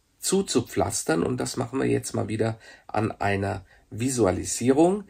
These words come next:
Und dazu müssen wir erstmal mit einem Torus anfangen. Ein Torus hat eine tolle Eigenschaft. Auf dem Torus gibt es einen Kreis, der sich sowohl um die innere Wulst hier,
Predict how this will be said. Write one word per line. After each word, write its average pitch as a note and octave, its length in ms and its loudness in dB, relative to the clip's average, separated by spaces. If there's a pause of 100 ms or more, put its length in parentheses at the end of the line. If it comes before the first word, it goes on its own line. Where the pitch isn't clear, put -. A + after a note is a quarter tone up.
(240)
Und C#3 300 -2
dazu D#3 380 2
müssen C3+ 340 -2
wir C3 100 2
erstmal G#2+ 340 -2
mit G#2+ 220 -8
einem G2 220 -10
Torus - 480 -6
anfangen. - 580 -12 (400)
Ein A#2 180 0
Torus G3 380 4
hat E3 180 -4
eine C3 180 -4
tolle B2 360 0
Eigenschaft. - 640 -8 (340)
Auf - 280 6
dem A2 200 -2
Torus C3 600 0 (280)
gibt - 320 -2
es - 300 -2
einen B2+ 440 -2
Kreis, - 640 0 (320)
der C#3 180 4
sich - 280 -6
sowohl A#2+ 560 2
um A#2+ 200 2
die F#2 280 -8
innere F3 440 4
Wulst D3 540 2
hier, C3 380 -2